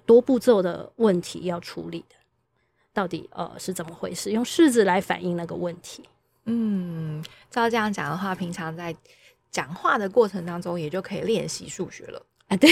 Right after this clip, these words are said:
Speaker 2: 嗯，比如我刚刚讲那句好长哦，如果我会平常用口语来讲的话，又要讲帽子，又要讲妈妈送我的，可能就会是“我今天戴着那一顶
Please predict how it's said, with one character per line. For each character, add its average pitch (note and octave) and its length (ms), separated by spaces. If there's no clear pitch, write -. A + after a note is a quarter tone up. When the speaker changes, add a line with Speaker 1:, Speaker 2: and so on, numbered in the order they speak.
Speaker 2:
嗯， G#3+ 300
比 G#3+ 80
如 A#3 60
我 G#3+ 80
刚 A3+ 100
刚 A#3 80
讲 F3 160
那 G3 100
句 G#3 120
好 E3 160
长 C#3+ 260
哦， E3 240
如 C#4 100
果 D#4+ 140
我 G#3 100
会 B3 140
平 B3+ 120
常 C4+ 140
用 D4+ 140
口 A3+ 240
语 G#3+ 100
来 F#3+ 160
讲 F#3 180
的 F3 80
话， F#3+ 240
又 A3+ 100
要 G#3+ 100
讲 D#3+ 220
帽 F3 180
子， E3 140
又 E3 80
要 F3+ 60
讲 F3 120
妈 C#3 140
妈 D3 140
送 - 340
我 - 80
的， - 220
可 E3+ 100
能 D#3 160
就 E3+ 140
会 E3+ 160
是 D#3 1000
“我 D#3 140
今 A3+ 320
天 B3+ 240
戴 D#4 240
着 F#3 220
那 C4+ 220
一 E4+ 120
顶 - 260